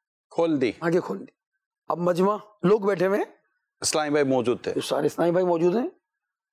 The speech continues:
Speaker 2: اب سلام پڑھا رہا ہوں، سلام ختم ہی نہیں ہو رہا۔ <laughs> جو یاد کیا تھا، وہ سب بھول چکا ہوں۔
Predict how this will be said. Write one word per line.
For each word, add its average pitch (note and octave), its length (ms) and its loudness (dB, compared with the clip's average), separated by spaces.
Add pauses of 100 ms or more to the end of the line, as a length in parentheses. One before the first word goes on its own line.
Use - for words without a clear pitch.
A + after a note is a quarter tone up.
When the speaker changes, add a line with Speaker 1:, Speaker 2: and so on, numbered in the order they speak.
Speaker 2:
اب D#3 100 -4
سلام G#3 380 2
پڑھا G#3 260 2
رہا B3+ 80 2
ہوں، C4 60 2
سلام A3 520 2
ختم F#3 440 0
ہی A3 40 4
نہیں G3 260 2
ہو D3+ 160 4
رہا۔ F3 160 0 (260)
<laughs> C#4+ 60 -4 (1500)
جو E3+ 220 2
یاد G#3+ 240 2 (100)
کیا A#3+ 160 2
تھا، B3 100 0
وہ A#3+ 120 2
سب G3+ 140 0
بھول F3 240 0
چکا A3 180 2
ہوں۔ F#3 160 2